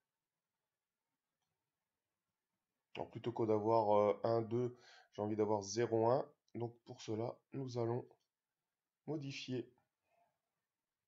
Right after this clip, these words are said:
le format du nombre. Voilà.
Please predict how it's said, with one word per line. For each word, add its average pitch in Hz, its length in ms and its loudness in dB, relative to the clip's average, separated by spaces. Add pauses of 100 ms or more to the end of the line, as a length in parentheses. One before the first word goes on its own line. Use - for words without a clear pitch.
(960)
le 123 160 -4
format 127 320 -2
du 104 140 -4
nombre. 123 440 -4 (3250)
Voilà. 92 420 -6